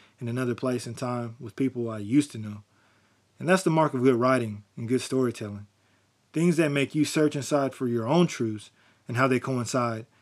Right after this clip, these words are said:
and maybe at points have friction or dissonance with the stories from the author you're reading. One thing is for certain, though. I felt this poetry collection, and I'm thankful to Marcela Huerta for sharing herself and her family with us.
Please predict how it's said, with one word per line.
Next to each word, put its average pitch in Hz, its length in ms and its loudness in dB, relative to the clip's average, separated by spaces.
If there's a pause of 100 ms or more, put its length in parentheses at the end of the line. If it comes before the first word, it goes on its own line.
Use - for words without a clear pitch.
(260)
and 120 80 -8
maybe 156 240 6
at 139 120 4
points 143 240 -2
have 127 180 -4
friction 147 360 2
or 117 60 -4
dissonance 120 560 -2
with 120 140 -8
the 127 80 -2
stories 139 500 6 (300)
from 139 240 0
the 120 100 -2
author 131 280 -2
you're 117 160 0
reading. 113 400 0 (380)
One 208 200 6
thing 185 160 4
is 135 140 2
for 123 80 -4
certain, 113 320 -2
though. 98 180 -14 (640)
I 127 120 -2
felt 175 360 4
this 143 180 2
poetry 127 400 0
collection, 113 460 -8 (420)
and 135 120 -4
I'm 120 100 -4
thankful 175 320 4
to 151 140 -2
Marcela 135 460 -2
Huerta 131 360 -4
for 120 100 -10
sharing 127 340 -2
herself 117 360 -6
and 120 80 -8
her 110 80 -6
family 120 320 -6
with 113 220 -2
us. 101 260 -14